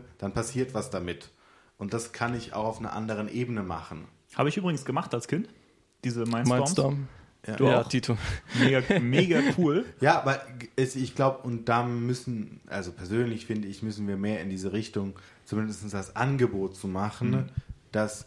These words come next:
Speaker 1: Kinder, wenn sie es interessiert, das tun können. Und da sind halt nicht nur Jungs von betroffen, das kann auch ein Mädchen genauso interessieren, äh, um jetzt mal aus dieser Gender-Ecke, weil du hast
Speaker 3: Waren
Speaker 1: ja
Speaker 3: wir in der drin?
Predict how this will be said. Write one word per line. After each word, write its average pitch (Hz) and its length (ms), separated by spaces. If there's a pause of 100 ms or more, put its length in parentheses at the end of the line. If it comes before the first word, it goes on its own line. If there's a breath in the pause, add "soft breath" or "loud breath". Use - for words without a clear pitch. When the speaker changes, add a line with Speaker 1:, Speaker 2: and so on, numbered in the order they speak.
(100)
Speaker 1:
Kinder, 117 560
wenn 104 260
sie 104 60
es 98 120
interessiert, 113 800 (260)
das - 200
tun 123 320
können. 92 320 (320 loud breath)
Und 101 120
da 107 100
sind 107 180
halt 113 180
nicht 110 140
nur 110 100
Jungs 117 260
von 123 200
betroffen, 120 440
das 107 140
kann 110 160
auch 107 120
ein 104 80
Mädchen 107 300
genauso 107 340
interessieren, 107 520 (500 loud breath)
äh, 107 460
um 110 140
jetzt 107 180
mal 107 280 (580)
aus 107 200
dieser 107 200
Gender-Ecke, 104 480
weil 107 200 (480)
du 107 120
hast 127 220
Speaker 3:
Waren 113 160
Speaker 1:
ja 110 60
Speaker 3:
wir 110 100
in 117 80
der 104 120
drin? 135 300